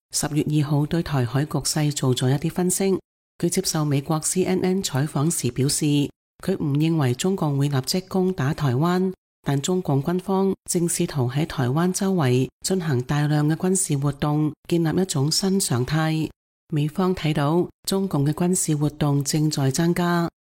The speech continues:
飛機多次飛越台灣海峽中線，隨住時間嘅推移，飛越嘅次數正在上升。美國亦已經睇到佢哋嘅水面艦艇喺台灣同佢嘅周圍水域展開更多嘅活動。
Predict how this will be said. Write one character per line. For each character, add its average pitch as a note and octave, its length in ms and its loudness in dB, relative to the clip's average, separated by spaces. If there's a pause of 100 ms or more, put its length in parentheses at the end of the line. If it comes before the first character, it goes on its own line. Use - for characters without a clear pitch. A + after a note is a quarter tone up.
飛 G#3 120 2
機 G3 200 2
多 G3 200 -2
次 E3 240 -4
飛 G3 220 0
越 E3+ 160 2
台 C3+ 220 -4
灣 D#3+ 260 0
海 D3 220 0
峽 D3 220 -2
中 E3+ 200 0
線， D#3 400 2 (340)
隨 D3 120 2
住 E3+ 220 0
時 C3 260 0
間 D#3 260 0
嘅 D#3+ 100 2
推 G3+ 220 0
移， B2+ 400 2 (320)
飛 G3 140 2
越 F3 140 2
嘅 D3+ 160 -2
次 - 180 -4
數 D#3 300 0
正 D3+ 260 0
在 C#3 180 2
上 - 240 0
升。 G3 360 2 (420)
美 C#3+ 100 2
國 D#3 320 -2
亦 D3 60 0
已 C#3+ 180 2
經 F3+ 180 0
睇 D#3 200 0
到 C#3 200 0 (240)
佢 E3 120 -2
哋 D3+ 100 -2
嘅 D#3+ 180 0
水 D3 280 0
面 E3+ 220 2
艦 C#3+ 200 0
艇 D3 380 2 (100)
喺 D#3+ 160 0
台 D#3+ 160 -2
灣 E3+ 320 2
同 C3 160 -2
佢 D3 140 0
嘅 D3 160 0
周 F3 260 0
圍 C#3+ 160 2
水 C#3 200 0
域 D3+ 300 2 (120)
展 C#3+ 180 0
開 F3+ 280 2
更 D3 260 -2
多 E3+ 200 0
嘅 D3+ 120 0
活 C#3 100 2
動。 C#3+ 440 0